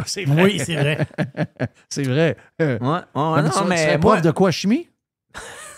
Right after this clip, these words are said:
Speaker 3: <laughs> Je suis juste allé au, euh, au cégep, moi, là, Jeff. Là. J'ai pas
Speaker 1: Oui.
Speaker 3: d'université, là.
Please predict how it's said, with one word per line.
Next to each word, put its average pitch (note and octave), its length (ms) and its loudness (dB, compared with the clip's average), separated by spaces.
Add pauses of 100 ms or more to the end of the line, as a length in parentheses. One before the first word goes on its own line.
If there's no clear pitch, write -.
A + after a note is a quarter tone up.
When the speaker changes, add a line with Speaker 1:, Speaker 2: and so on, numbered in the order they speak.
(200)
Speaker 3:
<laughs> - 0 - (880)
Je C#3 80 -2 (180)
suis - 200 -10
juste D#3+ 180 0
allé C#3+ 200 0
au, C#3 240 -2
euh, - 40 -6 (380)
au A2 60 -12
cégep, C3+ 360 -4
moi, C#3 120 -6
là, D#3 80 -4
Jeff. C#3+ 280 -8
Là. B2+ 120 -10
J'ai A2+ 140 -14
pas A2+ 120 -8
Speaker 1:
Oui. A#2 100 -2
Speaker 3:
d'université, F3+ 480 -2
là. D3+ 60 -4